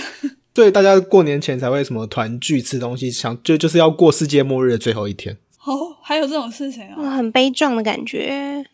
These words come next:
Speaker 2: 可是其他物品是有受到人类供奉，所以他们就上去跟朝廷讲说，其实那个猴子都骗人的啊，讲屁话啊。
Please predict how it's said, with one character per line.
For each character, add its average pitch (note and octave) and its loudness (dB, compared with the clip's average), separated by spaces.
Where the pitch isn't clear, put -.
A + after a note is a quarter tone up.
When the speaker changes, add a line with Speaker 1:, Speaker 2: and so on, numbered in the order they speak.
Speaker 2:
可 F3+ 4
是 A3+ 6
其 A3+ -2
他 G3 0
物 G3 6
品 D3+ 0
是 F3 2
有 A#2 2
受 D3 0
到 C#3 0
人 A#2 -4
类 B2 -2
供 B2 -6
奉， A#2 -4
所 D3 -6
以 - 0
他 C#3+ 0
们 C#3 -4
就 D3 0
上 C#3 -2
去 C#3 -4
跟 B2 -2
朝 A2 -6
廷 G#2+ -8
讲 G2+ -8
说， A2 -10
其 A#2+ -10
实 A2+ -8
那 A#2 -6
个 B2 -6
猴 A2 -8
子 A2+ -14
都 G#2 -8
骗 G#2+ -6
人 F#2 -10
的 F#2+ -12
啊， F#2 -12
讲 G2+ -8
屁 A#2 -8
话 A2 -8
啊。 G2 -10